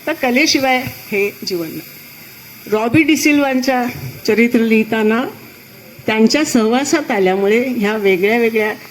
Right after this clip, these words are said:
कलांविषयी मला थोडं थोडं समजत गेलं. मी कधीच एकही रेष सरळ काढू शकलेली नाही, परंतु अक्षरही चांगलं नाही.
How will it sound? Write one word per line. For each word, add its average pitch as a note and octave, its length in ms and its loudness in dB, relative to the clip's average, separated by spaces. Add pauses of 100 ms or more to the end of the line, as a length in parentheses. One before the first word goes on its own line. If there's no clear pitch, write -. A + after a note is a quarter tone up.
(340)
कलांविषयी A#3 640 2
मला G#3 260 4
थोडं G3+ 400 0
थोडं G3 140 4
समजत G3 580 2
गेलं. E3+ 240 -4 (840)
मी A#3+ 220 6 (100)
कधीच B3 420 0 (400)
एकही B3 580 2
रेष A3+ 240 4
सरळ G#3+ 320 2
काढू A3 280 2
शकलेली A#3 540 2
नाही, A#3+ 360 4 (400)
परंतु - 480 2
अक्षरही B3+ 520 2
चांगलं A#3 460 2
नाही. E3+ 120 0